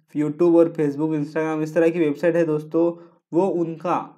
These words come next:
जो iframe है वो हमें प्रोवाइड नहीं करती है, हम उनका iframe यहाँ पर यूज़ नहीं कर सकते।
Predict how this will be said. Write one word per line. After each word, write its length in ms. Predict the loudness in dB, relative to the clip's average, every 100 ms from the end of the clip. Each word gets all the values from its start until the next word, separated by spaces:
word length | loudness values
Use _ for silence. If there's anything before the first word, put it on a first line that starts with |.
| _ -8
जो 120 | -4
iframe 540 | -2 -2 -4 -6 -6 -6
है 140 | -6
वो 160 | -4 -4
हमें 260 | -4 -6 -4
प्रोवाइड 340 | 0 2 2
नहीं 140 | 0 -2
करती 380 | -2 -4 -6
है, 100 | -8
हम 260 | -6 -6 -6
उनका 420 | -8 -6 -4 -2 -2
iframe 300 | -4 -4 -4
यहाँ 120 | -2
पर 140 | -2
यूज़ 320 | -2 -2 -4
नहीं 140 | -4 -2
कर 160 | -2 -2
सकते। 440 | -8 -14 -18 -18